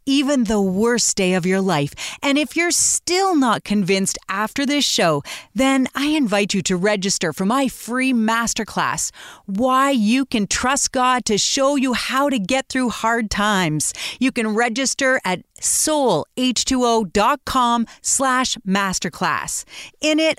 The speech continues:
I'll share some of the lessons I've learned and how you can apply them to your life. I'll tell you a bit more about the masterclass at the end of the show. Our inbox talk for this week comes from a girl in Western Canada who wrote to say that listening to episode one twenty-seven,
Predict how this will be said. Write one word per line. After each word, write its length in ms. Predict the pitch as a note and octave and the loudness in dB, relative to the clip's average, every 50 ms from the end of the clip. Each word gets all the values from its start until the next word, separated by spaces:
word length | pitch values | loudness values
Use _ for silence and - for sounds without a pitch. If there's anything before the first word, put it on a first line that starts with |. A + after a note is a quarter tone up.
| _ - | _ -2
I'll 280 | C4 C#4 C#4+ C#4+ C#4 | 0 2 2 2 0
share 400 | - - - C#4 C#4 C4+ C#4 C4+ | 0 -2 0 0 0 2 2 0
some 200 | - - C4 A#3+ | 0 0 0 0
of 60 | A#3 | 0
the 100 | G#3 F#3 | 0 0
lessons 480 | F3+ F#3 G#3 A#3 B3 A#3 - C4 A#3+ A3 | 0 0 0 0 0 0 0 0 0 0
I've 200 | G#3+ F#3 F3 F#3 | 0 -2 -2 -2
learned 380 | A3 A#3+ A#3 A#3 A#3 A#3 A3+ - | -2 -2 0 0 0 -2 -2 -2
and 160 | - F3+ E3 | -4 -4 -4
how 160 | D#3 F3+ F#3 | -4 -4 -4
you 180 | F3+ F3+ F3 D#3+ | -2 -2 -4 -4
can 140 | - F3+ D3+ | -4 -4 -6
apply 500 | D3+ - - - B3 B3+ C#4 C#4 C#4 A#3+ | -6 -8 -8 -6 -2 0 2 2 2 0
them 160 | C4 B3 A3+ | 0 0 0
to 120 | - - G#3+ | 0 0 -2
your 120 | F#3+ F#3 | 0 0
life. 440 | F3+ G3 G3+ G#3+ A3 A3+ - - _ _ _ | 0 0 0 0 0 -2 -4 -8 _ _ _
I'll 100 | C4 C4+ | -6 -4
tell 180 | B3 C#4 B3+ A#3+ | -2 -2 0 0
you 160 | A3 F#3 E3 | 2 2 2
a 80 | D#3 C3 | 0 -2
bit 320 | - _ - C#4 D4 A#3+ | -6 _ -4 -4 -2 0
more 220 | B3+ C4 B3+ C4 C4 | 0 0 0 0 0
about 280 | G#3+ - G#3 G#3 - | 0 0 -2 -2 -2
the 60 | - | -2
masterclass 760 | F#3+ F#3 F3 D#3 - - - F3 - - D#3 C#3 C3+ - - - | -2 0 0 0 -2 -2 -4 -6 -4 -4 -4 -2 -2 -4 -4 -6
at 80 | G#3 - | -4 -2
the 160 | - B3+ B3 | 0 0 2
end 160 | A#3+ A#3+ B3 | 2 2 2
of 40 | A#3+ | 2
the 60 | F#3 | 0
show. 500 | E3 - - G3+ F#3 F3 E3 C#3+ - - _ _ _ _ _ _ - - - - - - | 0 0 0 0 2 2 0 0 -2 -6 _ _ _ _ _ _ -20 -20 -20 -14 -4 -2
Our 160 | C4+ C#4 - - | -2 -2 0 0
inbox 500 | D4 D4 D4 D4+ B3 A3+ F#3+ E3 - - | 0 2 2 4 4 2 2 0 -2 -2
talk 240 | - F#3+ E3+ D#3+ - | -2 0 0 0 -2
for 100 | - A3 | -2 -2
this 240 | G3 A3 A#3 - - | 0 0 0 0 0
week 200 | G3 F3 - - | -2 -2 -2 -2
comes 320 | - A#3+ C#4+ D4+ D#4 - | -2 -2 0 0 0 -2
from 160 | - E4+ F4 F4 | -2 0 -2 -2
a 40 | |
girl 380 | C4+ G#3+ A3+ G#3 G3+ G3 F#3+ G3+ | -2 -2 -2 0 0 0 0 0
in 280 | - A3+ G#3+ G3 F#3 D#3 | 0 0 0 0 2 2
Western 440 | F#3 F#3+ F#3 - - - G3+ G3+ | 2 0 0 0 -2 -2 -2 -2
Canada 480 | F3 - F3 E3 D#3+ D#3 D3 D3 D3 - - - - - - | -2 -2 -2 -2 0 -2 -2 -2 -2 -4 -6 -10 -16 -6 -2
who 220 | C4 C#4 B3 C4 | 0 0 2 2
wrote 180 | C4+ C#4+ D#4 C4 | 2 0 0 0
to 120 | - E4 B3 | -2 -2 -2
say 240 | - C4 B3+ B3 | 0 0 0 2
that 200 | A3+ A3+ - - | 2 0 -2 -2
listening 600 | - G3+ A3 A#3 B3+ C#4 C4 - - D#4 D#4+ D#4 C#4 | -4 -4 -2 0 0 0 0 0 0 0 0 0 0
to 120 | - C4 - - | 0 -2 -2 0
episode 500 | A3+ A#3 G3+ - A#3+ - - A#3+ A#3 G3 | -2 -2 0 -2 -2 0 0 0 0 0
one 300 | F3+ F3 A3 A#3+ B3+ B3 | 0 0 0 0 0 0
twenty-seven, 640 | - C#4 C#4 C4+ D4 C4+ - - F#3+ F3+ E3+ F3 E3+ | 0 0 0 2 0 0 2 0 0 0 0 0 -2